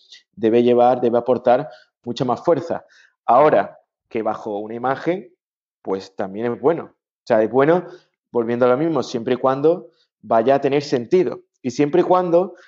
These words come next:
al final vaya a ser natural. Si tú, por ejemplo, eres patrocinador de un congreso, eh, siempre será bueno que esté ahí la imagen del congreso, la imagen de tu, de tu, tu, el logo de tu empresa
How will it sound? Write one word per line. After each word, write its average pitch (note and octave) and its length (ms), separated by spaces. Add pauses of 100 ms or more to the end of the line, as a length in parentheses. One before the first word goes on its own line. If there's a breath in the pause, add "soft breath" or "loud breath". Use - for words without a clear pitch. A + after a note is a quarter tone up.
(160 loud breath)
al C3 140
final D3 300
vaya D3+ 180
a C3 40
ser C#3 140
natural. C3+ 400
Si - 180
tú, A#2 100
por B2+ 120
ejemplo, C3 380
eres C3 140
patrocinador C3 720 (380)
de G#2+ 120
un A2 120
congreso, D3+ 760 (240)
eh, G#2+ 460
siempre G#2 340
será B2 200
bueno B2+ 420 (580)
que A2+ 360
esté A2+ 420
ahí B2 220
la G2 160
imagen G2 340
del A2+ 160
congreso, A#2+ 480
la G#2+ 160
imagen G#2 380
de A#2 100
tu, A2+ 480 (140)
de G2 160
tu, G2+ 340
tu, - 140
el A2 180
logo D#3 480
de A2+ 100
tu B2+ 120
empresa D#3 540